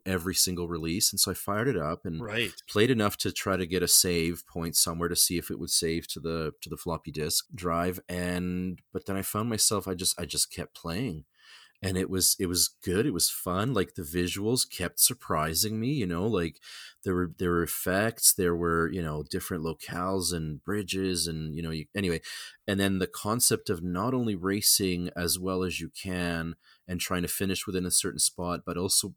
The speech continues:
Speaker 1: having weapons to be able to, you know, take down some opponents and whatever.
Speaker 2: Right.
Speaker 1: Like, it just clicked with me and it worked. It, and it just, it's a game that I really enjoy, and I have no nostalgic,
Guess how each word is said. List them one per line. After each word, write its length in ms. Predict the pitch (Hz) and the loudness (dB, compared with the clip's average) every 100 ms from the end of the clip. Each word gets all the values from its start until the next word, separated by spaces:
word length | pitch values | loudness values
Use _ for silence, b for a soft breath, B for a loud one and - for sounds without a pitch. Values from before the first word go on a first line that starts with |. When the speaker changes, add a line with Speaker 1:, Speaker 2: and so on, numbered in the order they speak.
| - | -6
Speaker 1:
having 320 | 92 87 82 | -4 -2 -2
weapons 460 | 92 113 104 90 - | -2 -2 -2 -2 -2
to 120 | - | -4
be 200 | 85 85 | -2 -2
able 160 | 87 87 | -2 -2
to, 240 | 82 80 | -2 -4
you 120 | - 87 | -4 -4
know, 240 | 78 76 B B B B | -4 -6 B B B B
take 260 | - 101 87 | -2 0 0
down 460 | 101 90 90 90 76 | 0 2 2 0 0
some 220 | - 92 | 0 0
opponents 540 | 80 - 104 110 101 | -4 -6 -4 0 0
and 100 | 92 | 0
whatever. 340 | 85 85 80 78 B B | -2 -2 -2 -6 B B
Speaker 2:
Right. 260 | 107 107 | -4 -4
Speaker 1:
Like, 80 | - | -4
it 120 | 95 | -4
just 480 | - - 110 113 - | 0 2 2 2 0
clicked 500 | - - 85 92 - | -2 -4 -4 -4 -4
with 200 | 95 - | -4 -4
me 140 | 82 | -6
and 140 | 69 80 | -4 -4
it 120 | 71 | -6
worked. 640 | 73 73 90 92 - - - | -8 -6 -2 -2 -2 -6 -6
It, 200 | 90 80 _ | -6 -8 _
and 140 | 92 87 | -4 -2
it 140 | 80 | -2
just, 260 | - 92 - | 2 2 2
it's 160 | - | 0
a 40 | 87 | -2
game 300 | 85 82 101 | -2 -4 -2
that 80 | 104 | 0
I 40 | |
really 520 | 104 78 69 87 107 87 | 0 -2 -2 0 0 0
enjoy, 460 | 80 98 104 82 - | -2 -2 -2 -2 -2
and 100 | 87 | -4
I 120 | 85 | -2
have 200 | 85 87 | -4 -4
no 380 | 87 82 85 87 | -4 -2 0 0
nostalgic, 840 | 92 - - 82 80 87 80 - | 2 2 2 -2 -2 -2 -2 -4